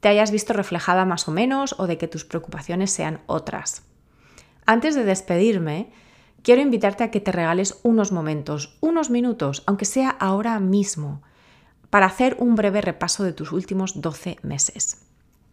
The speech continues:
¿Qué fue bien? ¿Qué no tan bien? ¿Cómo te sientes ahora? ¿Qué te gustaría para el año que viene? No tiene por qué ser un ejercicio complejo ni laborioso,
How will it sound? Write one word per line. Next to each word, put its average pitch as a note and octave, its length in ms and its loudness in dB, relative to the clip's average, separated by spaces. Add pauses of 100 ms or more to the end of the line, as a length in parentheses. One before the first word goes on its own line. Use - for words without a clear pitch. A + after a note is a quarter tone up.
(460)
¿Qué A#3+ 140 4
fue A#3 240 0
bien? D3+ 360 -2 (420)
¿Qué B3+ 220 6
no A3 200 2
tan F3+ 220 -2
bien? D3+ 360 -4 (220)
¿Cómo A3 240 0
te G#3 100 -4
sientes F#3+ 360 -4
ahora? D3 480 -4 (440)
¿Qué G3+ 120 2
te C4+ 80 6
gustaría F#3+ 500 2
para D#3+ 180 0
el D3 60 0
año D3 180 -2
que C#3+ 120 -6
viene? C#3+ 360 -4 (600)
No A3+ 120 4
tiene C#4+ 200 4
por - 160 2
qué - 80 0
ser A3+ 180 0
un A#3 80 2
ejercicio G3+ 440 -2
complejo F#3+ 500 0
ni A3 100 2
laborioso, F#3+ 760 2